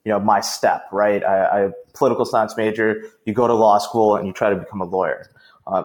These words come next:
the legal market back in two thousand twelve was pretty bad, a little bit more oversaturated than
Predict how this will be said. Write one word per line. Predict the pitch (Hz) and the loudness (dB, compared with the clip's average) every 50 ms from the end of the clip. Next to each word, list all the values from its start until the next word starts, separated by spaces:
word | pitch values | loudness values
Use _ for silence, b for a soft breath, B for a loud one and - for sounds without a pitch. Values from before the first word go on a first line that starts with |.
| - 104 | -6 -6
the | 113 | -2
legal | 113 135 160 156 147 139 | 2 2 4 4 4 4
market | 117 117 110 110 110 117 107 110 - - - | 4 4 4 4 4 2 2 2 2 2 0
back | 107 104 - - | 0 0 0 -2
in | 110 110 101 101 - | -6 -8 -8 -8 -10
two | - - 127 | -8 -6 -2
thousand | - 107 107 107 95 98 98 | 0 2 2 2 0 -2 -10
twelve | - - 101 95 104 127 127 127 - | -6 -2 0 2 4 2 2 0 -4
was | 98 92 - b b b b b b b _ | -8 -8 -10 b b b b b b b _
pretty | - - - - 147 143 139 247 | -14 -10 -4 -2 0 0 0 2
bad, | 175 104 90 85 107 123 160 170 165 147 - | 2 0 0 0 0 0 0 0 -2 -8 -6
a | - | -4
little | 107 113 110 120 127 127 | -4 -2 2 2 2 2
bit | 123 131 120 | 2 2 2
more | 120 117 107 | 4 4 4
oversaturated | - 107 107 104 110 104 - - 98 101 - - - 117 117 120 123 104 | 4 2 2 0 -2 -2 0 2 0 0 0 0 0 0 2 2 0 0
than | 98 101 90 101 | 0 -2 -2 -4